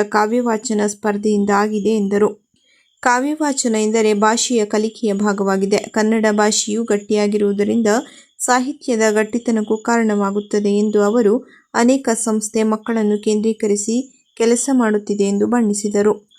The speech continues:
ಕವಿತೆ ವಾಚನ ಸ್ಪರ್ಧೆ ಉದ್ಘಾಟಿಸಿದ ಯುವ ಯಕ್ಷಗಾನ ಕಲಾವಿದೆ ತುಳಸಿ ಹೆಗಡೆ, ಕವಿತೆ ಕೇವಲ ಮುದ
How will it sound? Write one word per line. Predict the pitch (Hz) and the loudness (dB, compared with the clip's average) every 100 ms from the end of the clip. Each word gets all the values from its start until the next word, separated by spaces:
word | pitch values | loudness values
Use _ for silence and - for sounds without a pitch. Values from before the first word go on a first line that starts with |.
| _ _ _ _ - | _ _ _ _ -2
ಕವಿತೆ | 233 254 269 | 0 0 0
ವಾಚನ | 269 233 233 226 | 0 0 0 -2
ಸ್ಪರ್ಧೆ | 226 - 220 208 | -2 -2 -2 0
ಉದ್ಘಾಟಿಸಿದ | 226 220 - 214 214 208 214 226 | 0 0 -2 -2 -2 -6 0 0
ಯುವ | 226 226 240 | 2 2 4
ಯಕ್ಷಗಾನ | 233 226 226 214 208 208 | 2 0 -2 0 0 -2
ಕಲಾವಿದೆ | 208 208 202 196 214 | 0 0 0 0 0
ತುಳಸಿ | 220 220 214 220 | 2 0 0 0
ಹೆಗಡೆ, | 214 202 196 247 285 _ _ _ | 0 0 0 0 -2 _ _ _
ಕವಿತೆ | 240 247 269 240 | -2 0 0 0
ಕೇವಲ | 233 226 233 233 214 220 | 0 0 2 2 2 0
ಮುದ | 208 214 | 0 0